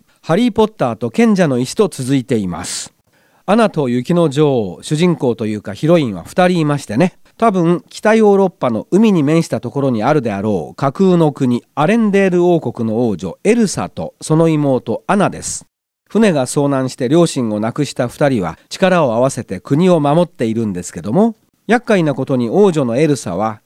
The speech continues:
生まれつき雪や氷を作れるっていう魔法が使えるんで、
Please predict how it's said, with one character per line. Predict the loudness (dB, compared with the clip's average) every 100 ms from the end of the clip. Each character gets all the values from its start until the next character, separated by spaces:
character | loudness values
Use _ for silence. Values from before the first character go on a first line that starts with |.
| -2
生 |
ま | 2 2
れ | -2
つ | -2
き | -2 0
雪 | -2 -2 0
や | 0 2
氷 | 2 2 2
を | 0
作 | -2 -2
れ | 0
る | 0
っ |
て | -2 -6
い |
う | -2
魔 | -2 0
法 | 2 2
が | 2
使 | -2 -2 0
え | 2
る | 0
ん | -2
で、 | -6